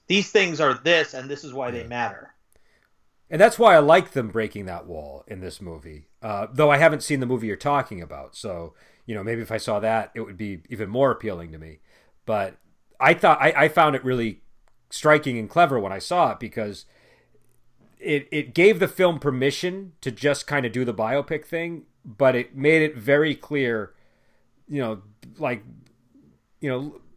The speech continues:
Speaker 2: take everything with a grain of salt, you know?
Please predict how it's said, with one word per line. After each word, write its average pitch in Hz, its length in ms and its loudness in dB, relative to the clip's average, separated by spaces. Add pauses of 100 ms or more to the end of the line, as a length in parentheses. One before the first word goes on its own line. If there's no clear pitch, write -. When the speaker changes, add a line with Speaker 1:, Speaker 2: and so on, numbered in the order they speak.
(560)
Speaker 2:
take 190 240 4
everything 170 340 2
with 143 100 -2
a 135 40 -2
grain 123 220 -2
of - 60 -10
salt, 107 380 -8 (220)
you 110 120 -8
know? 123 260 -4